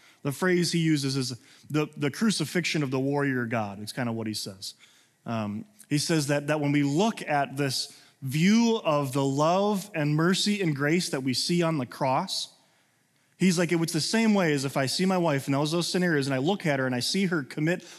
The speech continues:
violence, that I would say, 'I must be missing something.'" <laughs> There's something about, I know who my wife is, and I know that she wouldn't just react that way because, for no reason.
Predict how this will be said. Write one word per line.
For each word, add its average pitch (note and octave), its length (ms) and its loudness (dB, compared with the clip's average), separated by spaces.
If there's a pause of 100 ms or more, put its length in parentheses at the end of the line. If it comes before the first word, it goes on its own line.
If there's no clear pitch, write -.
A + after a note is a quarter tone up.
violence, D#3 880 0 (580)
that D#3+ 80 -2
I F3+ 160 2
would F#3 160 0
say, E3+ 320 0
'I D3+ 120 0
must F3+ 300 0
be E3 420 0 (460)
missing D#3 520 0
something.'" A#2 460 -6
<laughs> - 580 -20
There's E3+ 200 2
something A#3+ 380 4
about, G3 220 2
I F3 100 4
know F#3+ 340 4
who B3 160 6
my G#3+ 180 4
wife F#3+ 320 2
is, E3 260 2
and E3 120 2
I E3+ 120 4
know E3+ 680 2 (120)
that D#3+ 120 0
she G3 180 0
wouldn't A3+ 300 2
just F3+ 300 0 (140)
react F#3+ 640 2 (120)
that E3 220 2
way D#3+ 240 4
because, E3+ 400 0
for F3+ 100 2
no F3 140 4
reason. D#3+ 320 0